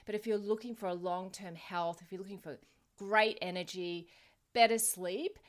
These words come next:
then real whole foods, which are things like lean meats, poultry, fish, yogurt and cheeses that are full fat, nuts and seeds, pulses and legumes,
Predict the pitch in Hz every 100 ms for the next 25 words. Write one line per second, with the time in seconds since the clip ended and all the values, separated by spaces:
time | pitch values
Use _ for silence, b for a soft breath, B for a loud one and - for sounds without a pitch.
0 | B - 185 180 175 175 - - 175 190
1 | 214 233 247 277 - - 190 180 190 196
2 | - 190 170 190 302 320 - 170 196 202
3 | 180 185 175 165 185 190 220 226 190 180
4 | 185 - - b b b _ - 202 202
5 | - 190 185 185 - 190 185 - - 196
6 | 208 208 214 196 190 - 190 185 175 180
7 | 180 170 - b - 160 160 - 277 294
8 | 226 180 240 - _ _ _ _ _ _
9 | _ - - 185 196 - - 240 226 170
10 | 156 139 - - - - B B B B
11 | _ - 202 202 208 233 233 233 180 147
12 | 147 120 117 110 92 - - - -